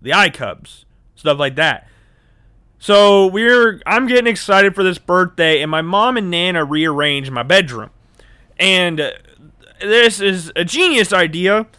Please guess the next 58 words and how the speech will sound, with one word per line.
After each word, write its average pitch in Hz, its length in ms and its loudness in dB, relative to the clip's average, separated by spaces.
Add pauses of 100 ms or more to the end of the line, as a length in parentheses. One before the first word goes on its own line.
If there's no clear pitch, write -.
(320)
thinking 214 240 2
about 185 280 4
it 156 100 -6
back. 151 300 2
It's 170 120 -4
always 202 240 2
fun 170 160 -2
to 156 60 -8
make 151 200 -4
fun 147 140 -2
of 151 60 -2
them 151 60 -6
a 151 60 -4
little 147 180 -4
bit. 151 160 -4
They 214 100 2
don't 226 160 2
like 170 220 -2
it 170 80 -4
when 165 120 -8
they 165 100 -4
get 160 140 -6
made 156 260 -6
fun 170 140 -8
of, 180 60 -8
'cause 214 80 -10
they 311 120 0
feel 247 280 -2
bad, 202 320 -4
and 196 120 -4
it's 233 160 -4
just 262 180 -8
fun. 160 340 -8 (480)
I 196 80 0
don't 247 160 6
hold 226 220 4
any 214 140 2
hard 190 300 2
feelings 170 520 -4 (140)
that 165 140 4
I 156 100 4
tell 160 260 0
them 151 100 -2
about, 135 380 -2 (260)
but 196 180 4
it's 226 200 2
just 254 200 -4
fun 214 260 0
to 196 80 -2
kind 185 320 -2
of 160 180 -4 (280)
poke 233 240 4
a 190 40 -10
little 202 220 0
fun 180 280 -2
at 113 160 -8
it. - 180 -14
And 208 320 2